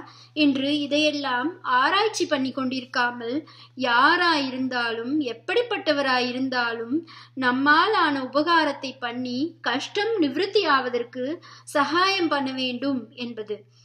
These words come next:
வித்தியாசங்கள் பார்க்க வேண்டிய இடத்தில் பார்த்துத்தான் ஆக வேண்டும். சாஸ்திரப்படி லோக க்ஷேமத்துக்காக ஏற்பட்ட அதிகார பேதங்களை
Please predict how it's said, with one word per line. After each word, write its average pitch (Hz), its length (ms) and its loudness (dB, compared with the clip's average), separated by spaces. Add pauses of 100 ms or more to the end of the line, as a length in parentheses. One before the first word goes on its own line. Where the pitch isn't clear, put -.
(140)
வித்தியாசங்கள் 311 960 -2
பார்க்க 285 460 0
வேண்டிய 320 400 0
இடத்தில் 285 680 -4
பார்த்துத்தான் 330 720 2
ஆக 254 260 -2
வேண்டும். 233 400 -8 (500)
சாஸ்திரப்படி 277 960 0
லோக 339 680 0
க்ஷேமத்துக்காக 277 1300 -2
ஏற்பட்ட 285 640 -2
அதிகார 285 640 0
பேதங்களை 277 880 -2